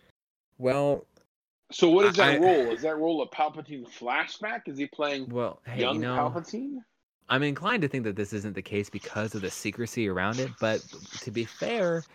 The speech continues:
Speaker 1: Daniel Craig and Tom Hardy have been in Star Wars movies, and you would have no idea if you didn't know about this stuff.
Speaker 2: And I
Speaker 1: I,
Speaker 2: th-,
Speaker 1: I, I
Speaker 2: I think
Speaker 1: don't
Speaker 2: at
Speaker 1: think
Speaker 2: one
Speaker 1: it's
Speaker 2: point,
Speaker 1: that kind of
Speaker 2: Tom
Speaker 1: thing.
Speaker 2: Cruise wanted to be in there, right?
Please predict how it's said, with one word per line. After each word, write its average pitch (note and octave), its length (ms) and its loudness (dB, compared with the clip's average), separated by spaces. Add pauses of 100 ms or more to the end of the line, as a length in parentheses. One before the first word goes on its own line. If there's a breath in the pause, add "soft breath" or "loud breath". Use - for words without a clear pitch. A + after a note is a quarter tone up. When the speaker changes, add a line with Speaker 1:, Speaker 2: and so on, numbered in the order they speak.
(360 soft breath)
Speaker 1:
Daniel C#3+ 340 2
Craig E3+ 400 0
and A2+ 120 -4
Tom D3 200 -4
Hardy C3+ 380 0
have G2+ 180 -4
been A2 200 -4
in G2+ 100 -4
Star A2 240 -4
Wars G2+ 220 -4
movies, G2+ 280 -6
and F#2+ 120 -4
you B2 80 -2
would A2 80 -2
have F2 220 -8
no A#2+ 460 -8
idea F#2 400 -2
if E2 120 -8
you F2 60 -6
didn't E2 120 -4
know F2 120 -6
about D#2+ 220 -8
this - 140 -18
stuff. - 260 -12 (320 loud breath)
Speaker 2:
And D3 100 2
I - 20 6
Speaker 1:
I, D3+ 40 4
Speaker 2:
th-, F#2+ 100 2
Speaker 1:
I, F2+ 40 0
I - 20 0
Speaker 2:
I - 100 -4
think A#2 100 4
Speaker 1:
don't D3+ 140 6
Speaker 2:
at D3+ 100 2
Speaker 1:
think D#3 80 6
Speaker 2:
one C#3+ 100 6
Speaker 1:
it's B2 100 2
Speaker 2:
point, C3+ 300 6
Speaker 1:
that - 180 -20
kind A#2+ 200 -2
of F#2+ 80 -4
Speaker 2:
Tom F3 160 6
Speaker 1:
thing. C#3 120 2
Speaker 2:
Cruise G#3 200 6
wanted A2+ 240 -4
to G2+ 80 -8
be G#2+ 120 -6
in G#2 80 -8
there, F#2 140 -8
right? A2 260 -2